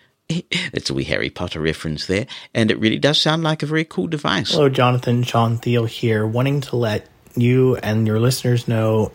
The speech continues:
Speaker 2: if, uh, they use the Dvorak keyboard layout as I do, that in jaws twenty twenty-three, it will now be possible to add this layout to Windows,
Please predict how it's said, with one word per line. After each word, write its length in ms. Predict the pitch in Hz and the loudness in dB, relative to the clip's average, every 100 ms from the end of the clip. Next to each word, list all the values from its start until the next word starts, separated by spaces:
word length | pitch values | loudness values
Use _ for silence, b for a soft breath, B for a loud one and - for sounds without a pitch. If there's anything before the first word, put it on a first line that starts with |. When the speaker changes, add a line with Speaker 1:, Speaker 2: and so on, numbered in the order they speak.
| - | -2
Speaker 2:
if, 360 | 110 107 - - | 0 0 -2 -2
uh, 280 | 107 101 95 | 0 2 0
they 260 | 107 107 | 0 2
use 380 | 104 107 104 - | 2 2 0 0
the 100 | 110 | -2
Dvorak 520 | 101 107 113 110 - | -2 2 4 4 2
keyboard 580 | - - 135 117 110 101 | -10 -2 2 4 2 2
layout 360 | 98 104 95 - - | 0 0 -2 -6 -6
as 260 | 92 101 | -4 -4
I 200 | - 131 | -2 -2
do, 340 | 135 113 110 117 B B B B B - | 0 0 0 -2 B B B B B -4
that 340 | 131 117 113 - - _ - | 4 4 4 -2 -20 _ 0
in 180 | 131 | 4
jaws 320 | 127 123 120 120 | 6 6 6 2
twenty 320 | - 131 120 | 0 2 2
twenty-three, 840 | - 113 110 - 139 123 117 101 | 2 0 0 0 2 4 2 0
it 180 | 120 110 | -2 -2
will 160 | 113 110 | 0 0
now 180 | 110 107 | 0 0
be 140 | 107 | -2
possible 680 | 107 117 117 - 104 98 98 | 0 2 2 0 -2 -2 -4
to 500 | - - 110 104 98 - | -8 -4 0 0 -2 -2
add 280 | 110 123 127 | 0 2 2
this 200 | 123 - | 0 0
layout 460 | 107 107 101 - | -2 0 -2 -6
to 460 | - - 120 113 107 | -8 0 2 4 2
Windows, 840 | - 113 117 107 95 98 110 - | 0 2 2 2 0 -2 -4 -6